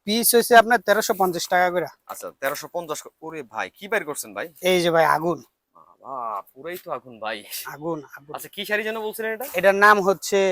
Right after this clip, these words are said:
Speaker 1: রিংকেশ কাতান।
Speaker 2: রিংকেশ কাতান।
Speaker 1: ঠিক আছে?
Speaker 2: দেখেন।
Speaker 1: এই যে এটা হচ্ছে আঁচল।
Speaker 2: একটা
Speaker 1: এগুলা খুচরা ভাই
Speaker 2: পুরাটা।
Speaker 1: দুই হাজার টাকার উপরে সেল হয়।
Speaker 2: খুচরা?
Speaker 1: খুচরা, হ্যাঁ।
Speaker 2: আচ্ছা, আপনারা দিচ্ছেন তেরোশো পঞ্চাশ?
Speaker 1: তেরোশো পঞ্চাশ পাইকারি। এটা একটা, হ্যাঁ?
Speaker 2: হ্যাঁ।
Speaker 1: এই যে পাঁচটা কালার আমাদের।
Speaker 2: আচ্ছা।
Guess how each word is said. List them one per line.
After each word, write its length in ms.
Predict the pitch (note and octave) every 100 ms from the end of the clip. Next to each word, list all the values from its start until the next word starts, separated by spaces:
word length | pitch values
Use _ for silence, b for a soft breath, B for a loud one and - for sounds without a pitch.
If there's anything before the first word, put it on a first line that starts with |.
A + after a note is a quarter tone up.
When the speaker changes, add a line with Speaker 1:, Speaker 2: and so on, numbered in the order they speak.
| F3+ E3 D#3
Speaker 1:
রিংকেশ 640 | F3+ G#3 F3+ F#3 D#3+ - -
কাতান। 300 | F3 - C3+ _ G#2
Speaker 2:
রিংকেশ 380 | D3 D3 D#3+
কাতান। 300 | E3+ D3 F#2+ E2+ - _ _ -
Speaker 1:
ঠিক 100 | G3
আছে? 180 | A3
Speaker 2:
দেখেন। 180 | F3+ F3+
Speaker 1:
এই 60 | F3+
যে 100 | F3+
এটা 120 | F3
হচ্ছে 160 | F3+ -
আঁচল। 300 | E3 - E3
Speaker 2:
একটা 680 | - _ _ _ _ - G4+
Speaker 1:
এগুলা 240 | C4 C4
খুচরা 380 | - C4 - A#3+
ভাই 120 | A3
Speaker 2:
পুরাটা। 100 | F#3
Speaker 1:
দুই 100 | A3
হাজার 200 | A3+ G3
টাকার 280 | E3+ F3+ F#3
উপরে 220 | F3 F3
সেল 220 | - D#3
হয়। 100 | B2+ _
Speaker 2:
খুচরা? 360 | _ C3+ A2 E2+ _
Speaker 1:
খুচরা, 340 | F#3 - - D3
হ্যাঁ। 120 | - -
Speaker 2:
আচ্ছা, 160 | - -
আপনারা 300 | A#2 - F3
দিচ্ছেন 220 | F#3 F#3+
তেরোশো 320 | F3 D#3 E3+ F3
পঞ্চাশ? 320 | G3 F3+ -
Speaker 1:
তেরোশো 320 | G3 A3 A3+
পঞ্চাশ 400 | A3+ A#3 C4+ D4 - - - _ _ _ _
পাইকারি। 340 | F3 E3 G3 E3+ -
এটা 240 | F3 F#3+ G3+
একটা, 300 | - A3 B3+
হ্যাঁ? 240 | F4 D#3 -
Speaker 2:
হ্যাঁ। 140 | F#2 E2+ - _ _ _ _
Speaker 1:
এই 100 | F3
যে 80 | G3
পাঁচটা 340 | G#3+ A3 A3+
কালার 260 | G3 F#3 D#3+
আমাদের। 280 | D#3 C#3+ C3
Speaker 2:
আচ্ছা। 200 | -